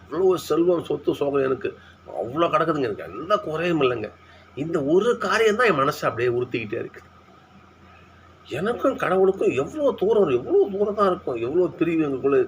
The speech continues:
தூரம் இருக்குது" அப்படின்னு. அதற்கு அந்த துறவி சொன்னாராம், "ஐயா, உங்க கிட்ட இருக்கிற காசு பணத்தையெல்லாம் அப்படியே அடுக்கி வைங்க,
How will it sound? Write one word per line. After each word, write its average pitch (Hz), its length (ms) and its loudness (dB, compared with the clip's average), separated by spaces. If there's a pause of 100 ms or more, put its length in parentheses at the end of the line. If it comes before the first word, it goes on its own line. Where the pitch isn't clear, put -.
(300)
தூரம் 139 260 2
இருக்குது" 123 300 -2
அப்படின்னு. - 300 -14 (1600)
அதற்கு 127 240 -2
அந்த 117 200 2 (360)
துறவி 135 280 4
சொன்னாராம், 95 640 -4 (1120)
"ஐயா, 107 300 2 (1500)
உங்க 139 220 -2
கிட்ட 165 220 -2
இருக்கிற 175 320 4 (1300)
காசு 147 320 0
பணத்தையெல்லாம் 127 640 4 (420)
அப்படியே 110 380 -6
அடுக்கி 123 360 -2
வைங்க, 104 280 -2